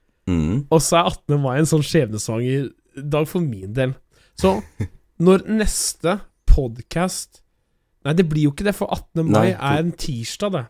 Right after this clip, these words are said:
Speaker 2: Er det ikke det?
Speaker 1: Ja, s-, jo, stemmer.
Speaker 2: Jo, så det blir neste, neste gang så finner vi ut om bilen blir spiker,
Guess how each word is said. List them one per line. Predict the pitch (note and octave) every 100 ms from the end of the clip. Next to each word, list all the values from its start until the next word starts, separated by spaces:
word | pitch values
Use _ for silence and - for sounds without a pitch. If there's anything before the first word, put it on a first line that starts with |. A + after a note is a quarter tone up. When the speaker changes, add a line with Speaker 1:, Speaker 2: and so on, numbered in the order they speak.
| _ _ -
Speaker 2:
Er |
det | B2+
ikke | -
det? | F#4 -
Speaker 1:
Ja, | E2 F2 F#2+ _
s-, | - -
jo, | F2 F#2+
stemmer. | G#2+ - E2 F#2
Speaker 2:
Jo, | C#3 E3+ F#3+ -
så | - -
det | E3+
blir | F3 G3+ G#3 _ _ -
neste, | F3+ G3+ - - - - C3 -
neste | F3+ G3 - - - G#2+ A2+
gang | - G3 - _ _
så | - D3+
finner | - A#2+ G2+
vi | A#2+
ut | - - - _ _ _ _ _ -
om | C#3 D3+ D#3+ -
bilen | - A#2+ G#2+ G#2 C3 D3+ - _ _ _ _ _ _ _ _ _ - -
blir | B2 A#2 C3+
spiker, | C#3+ - C#3 - A#3